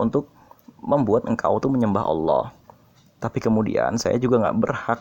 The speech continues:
mengatur-atur Allah. Karena segala sesuatu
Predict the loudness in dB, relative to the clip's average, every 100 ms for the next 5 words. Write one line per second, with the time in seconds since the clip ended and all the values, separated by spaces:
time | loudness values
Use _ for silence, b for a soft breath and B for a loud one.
0 | -6 -4 -2 0 0 0 0 0 0 -4
1 | -6 _ _ _ _ _ -20 _ -20 B
2 | B B B -12 -6 -6 0 0 0 -2
3 | -4 -2